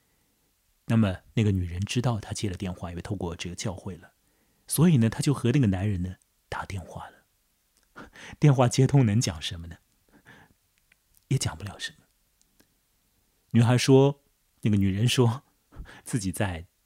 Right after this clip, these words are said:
做服务员，在酒店里面。等一下呢，当官的要来了，所以呢，自己心里也怕怕的。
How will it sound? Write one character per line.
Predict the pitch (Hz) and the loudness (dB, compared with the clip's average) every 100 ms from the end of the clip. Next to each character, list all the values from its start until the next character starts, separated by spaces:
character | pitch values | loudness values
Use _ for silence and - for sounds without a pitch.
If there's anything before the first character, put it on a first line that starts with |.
| - | -8
做 | 104 95 | -6 -6
服 | - 95 | -6 -8
务 | |
员， | 87 82 - _ _ | -8 -12 -18 _ _
在 | - 85 82 - | -16 -16 -16 -18
酒 | - | -18
店 | - 87 | -14 -14
里 | 92 | -16
面。 | - _ _ _ _ _ - | -20 _ _ _ _ _ -6
等 | 98 | -4
一 | 117 | 0
下 | 127 | 0
呢， | 104 85 _ _ _ _ _ _ _ _ _ _ _ _ _ _ _ | -2 -4 _ _ _ _ _ _ _ _ _ _ _ _ _ _ _
当 | - 113 | 0 2
官 | 113 113 | 4 4
的 | 95 | 2
要 | 73 | -4
来 | - - | -10 -14
了， | - _ _ _ _ | -18 _ _ _ _
所 | - 107 | -12 -10
以 | 95 | -8
呢， | 92 - _ _ _ _ _ - | -12 -18 _ _ _ _ _ -16
自 | - | -14
己 | 87 | -6
心 | 104 | -4
里 | 92 | -4
也 | 78 _ | -8 _
怕 | - 98 | -12 -10
怕 | - 120 | -8 -10
的。 | - | -12